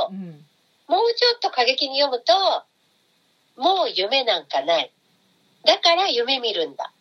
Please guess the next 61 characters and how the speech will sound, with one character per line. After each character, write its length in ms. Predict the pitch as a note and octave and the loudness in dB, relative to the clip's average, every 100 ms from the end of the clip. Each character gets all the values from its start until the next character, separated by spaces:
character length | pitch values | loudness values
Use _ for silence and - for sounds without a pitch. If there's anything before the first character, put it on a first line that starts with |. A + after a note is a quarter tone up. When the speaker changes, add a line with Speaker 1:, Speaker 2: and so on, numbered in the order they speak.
| _ _ _ - | _ _ _ 0
Speaker 2:
と 100 | G4 | 2
言 160 | C#4 A#4+ | 2 -2
っ 40 | |
て 340 | - - D#4 | -2 2 4
い 60 | D4+ | 4
る 120 | D4+ | 2
よ 200 | D4+ D#4 | 2 2
う 20 | D4 | 2
に 120 | D#4+ | 0
も 140 | E4+ | 0
見 160 | A3+ A3+ | 4 4
え 60 | |
ま 160 | A#3 B3+ | 2 -2
す 80 | - | 0
ね 100 | F4 | 0
っ 40 | |
て 60 | - | 2
言 80 | G3 | -4
っ 20 | |
て 100 | - | -4
た 80 | - | -6
ん 40 | - | -10
だ 80 | - | -10
ね。 60 | - | -4
Speaker 1:
そ 400 | - - - - | -2 -2 -4 -6
う 40 | |
そ 500 | - - - - - _ _ _ _ _ _ _ - | -8 -4 -2 -4 -8 _ _ _ _ _ _ _ -2
う。 40 | |
Speaker 2:
で 60 | G#3 | 0
さ、 240 | - E4 | 4 2
こ 160 | - A#3+ | 2 0
れ 100 | B3+ | 2
で 100 | G4 | 0
も 120 | A3 | 2
さ、 200 | A3 F3+ | 2 2
多 160 | A3 A4+ | 0 -2
分 220 | C#4 G3+ | -4 -2
さ、 300 | A#3+ G#3+ - | 2 2 0
Speaker 1:
う 40 | |
ん。 60 | G3 | -2
Speaker 2:
こ 300 | B3 C4 C4+ | 2 2 0
う、 20 | - - - | -8 -10 0
あ 100 | G#3+ | 0
の、 160 | G#3 - _ _ _ - | 0 -6 _ _ _ -2
後 240 | F#4+ C4 | 0 0
だ 80 | G3 | -4
よ 80 | - | -6
ね、 100 | D3 | -6
後 220 | - D4+ | 0 2
者 160 | B3 G#3 | 2 -2
だ 100 | A3 | -2
と 80 | C3+ | -8
思 160 | C#3 | -12
う 40 | C3+ | -14
ん 20 | |
だ 60 | - | -14
よ、 60 | - | -12
私。 240 | - - _ | -14 -14 _
Speaker 1:
う 40 | |
ん。 20 | |
Speaker 2:
う 40 | - | 0